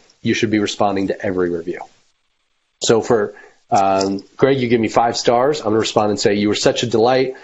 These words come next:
to help you and your family. Glad your kids found the school district that they wanted. If you have other friends and family that we can create the same experience for, let me know." Put that on the actual good review.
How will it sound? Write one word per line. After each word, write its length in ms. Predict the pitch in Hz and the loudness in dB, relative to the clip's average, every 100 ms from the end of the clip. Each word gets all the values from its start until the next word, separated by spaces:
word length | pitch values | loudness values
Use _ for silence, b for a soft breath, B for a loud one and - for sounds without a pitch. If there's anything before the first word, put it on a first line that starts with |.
| B B _ | B B _
to 100 | - | -2
help 220 | 113 - | 0 2
you 100 | 120 | 2
and 80 | 110 | 2
your 100 | 95 | 2
family. 380 | - 151 147 143 | 2 2 4 2
Glad 280 | 110 101 95 | 2 0 0
your 80 | 95 | -2
kids 240 | 117 107 | -2 0
found 180 | 107 95 | -2 -2
the 60 | |
school 260 | - - 139 | -2 0 2
district 320 | 135 131 127 | 2 2 0
that 120 | 120 | 0
they 100 | 117 | 0
wanted. 480 | 110 113 117 113 110 - B | 2 2 2 0 -2 -8 B
If 100 | 104 | -2
you 60 | 104 | 2
have 100 | 101 | 2
other 160 | 120 117 | 2 2
friends 320 | 120 113 110 | 0 0 -2
and 100 | 107 | 0
family 340 | 107 104 104 | 0 2 0
that 140 | 98 95 | 0 0
we 140 | 101 | -2
can 160 | - 101 | -2 0
create 280 | 113 101 | 0 0
the 60 | - | -2
same 220 | - 98 | -2 0
experience 480 | 95 - 104 98 92 | -2 0 0 0 -4
for, 240 | - 95 | -2 0
let 200 | 92 85 | 0 -2
me 80 | 90 | -4
know." 280 | 92 92 - - b b | -4 -4 -6 -12 b b
Put 220 | 262 - | -4 0
that 180 | 123 117 | 0 0
on 140 | 123 | 2
the 100 | 127 | 0
actual 360 | 127 - 123 113 | 0 0 0 0
good 260 | 104 127 | 2 2
review. 480 | 120 120 143 107 - | 2 0 2 0 -2